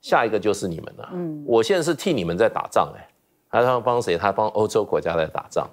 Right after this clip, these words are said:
Speaker 1: 所以呢，确实他过一次，过去一段时间他拿不到任何军援，这个地方也撑了十年了。二零一四年开始，这个哈，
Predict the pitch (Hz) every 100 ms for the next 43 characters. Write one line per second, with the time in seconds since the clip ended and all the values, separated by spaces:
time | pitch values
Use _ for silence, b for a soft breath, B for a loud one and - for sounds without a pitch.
0 | b b b b - 175 175 160 151 190
1 | 156 - 98 104 123 123 131 110 - 117
2 | 143 123 120 117 104 - 80 85 85 80
3 | 101 76 71 87 87 87 85 80 78 -
4 | 82 78 - - _ b b b b 208
5 | 180 180 156 156 95 - 120 113 - 82
6 | 87 85 80 82 - _ _ - 151 120
7 | 113 95 - 147 104 87 85 101 101 -
8 | - - b b b _ 127 113 92 78
9 | -